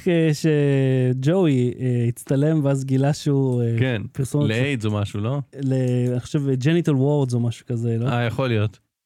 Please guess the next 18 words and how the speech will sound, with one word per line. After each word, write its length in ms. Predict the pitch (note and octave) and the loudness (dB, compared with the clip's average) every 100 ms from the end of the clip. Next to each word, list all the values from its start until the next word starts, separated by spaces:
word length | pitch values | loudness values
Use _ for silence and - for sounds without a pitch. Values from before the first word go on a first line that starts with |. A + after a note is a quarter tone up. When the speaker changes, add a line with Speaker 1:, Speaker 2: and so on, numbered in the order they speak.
| - | -6
Speaker 1:
משהו 360 | D3 - D3 | -4 0 0
מאוד 320 | C3+ C#3 D#3+ | 0 0 0
מדבק. 480 | D#3 C#3+ B2 C3+ - | 0 0 0 -2 -4
Speaker 2:
אה, 40 | - _ _ _ _ _ _ _ - | -14 _ _ _ _ _ _ _ -4
Speaker 1:
אוקיי. 80 | D3+ | -2
Speaker 2:
נכון, 200 | C3+ F3 | -2 -2
לאיזה, 280 | D3+ A#2+ B2 | 0 0 -2
לאיזה 460 | C3 D3 B2+ A#2 B2 | -2 0 0 0 0
מחלת 340 | A#2 A#2+ A#2+ | -2 -2 -2
מין 180 | D3 E3 | -2 -2
או 60 | B2+ | -2
למ-, 200 | A2+ A2 G#2+ G2+ | -2 -2 -2 -2
Speaker 1:
ההרפס 460 | D3 G3+ A3 D#3+ | 0 0 2 0
Speaker 2:
בושקס, 480 | A#2 C3+ B2+ B2 A2+ | 0 0 2 2 2
Speaker 1:
אולי, 100 | A#2+ | 2
Speaker 2:
כן. 60 | B2 | 0
Speaker 1:
לא? 60 | A#2+ - - | -2 -6 -6
כן. 160 | C3+ | -4